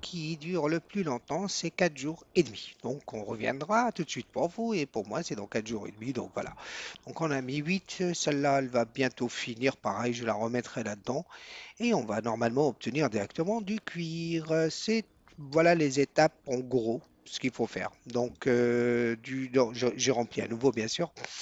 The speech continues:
Donc, du borax dilué, du talin, euh, normal, on va dire, avec trois bûches. Et là, c'est du talin concentré. Voilà, c'est, c'est le dernier. Donc, on remet encore cinq bûches dans un, dans un, dans un baril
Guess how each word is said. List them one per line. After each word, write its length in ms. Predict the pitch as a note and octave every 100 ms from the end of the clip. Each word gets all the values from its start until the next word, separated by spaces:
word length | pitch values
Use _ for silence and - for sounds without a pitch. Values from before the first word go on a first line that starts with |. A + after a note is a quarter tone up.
| - - - - D3
Donc, 360 | D#3+ D#3+ - C#3+
du 160 | D3
borax 340 | D3 D#3+ D#3 C3+
dilué, 640 | D3 C3 C3 C3+ C#3 C3+
du 240 | C3 D3+
talin, 680 | - C#3 B2+ C3 C3+ C3 C3
euh, 180 | B2+ B2+
normal, 580 | B2+ G2+ A2 A#2+ B2 C3+
on 60 |
va 160 | A2 A2+
dire, 320 | A2+ D#3 D#3+ - _ _ _ _ _ _ -
avec 240 | B2 A#2+ -
trois 220 | - C3
bûches. 420 | A#2 C#3+ - - F3 -
Et 120 | E3 C3+
là, 220 | B2 -
c'est 200 | - C3+
du 100 | B2
talin 260 | C#3 A#2+ C3
concentré. 720 | - D3 - A2+ G#2+ - B2 - -
Voilà, 240 | G#2+ G#2+
c'est, 200 | - -
c'est 180 | A2 A#2+
le 80 | A#2
dernier. 480 | A#2 A#2 A#2+ C#3 E3 - - - -
Donc, 260 | C3+ D3 D3
on 120 | B2
remet 280 | C3 D3 D3
encore 280 | C3+ C#3
cinq 240 | - B2+ A#2
bûches 340 | A#2+ D3 -
dans 340 | B2 D#3+ D#3+ C3+
un, 140 | C3 B2 -
dans 340 | A#2+ B2+ B2 A2+
un, 680 | G#2+ A2 A2+ A2+ - - A2+
dans 280 | B2 A2+ B2
un 80 |
baril 580 | A#2 C3 B2+ B2+ B2 A#2